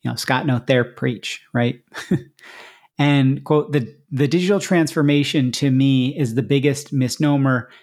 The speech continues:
and misguidance that we've ever created." This is about semantics, and it's that a transformation has an end. Your data work is a journey. It doesn't have that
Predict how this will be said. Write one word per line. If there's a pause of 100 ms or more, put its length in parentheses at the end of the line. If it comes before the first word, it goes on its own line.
(160)
and
misguidance
that
we've
ever
created." (920)
This
is
about
semantics,
and
it's
that (240)
a
transformation
has
an
end. (580)
Your
data
work
is
a
journey.
It
doesn't
have
that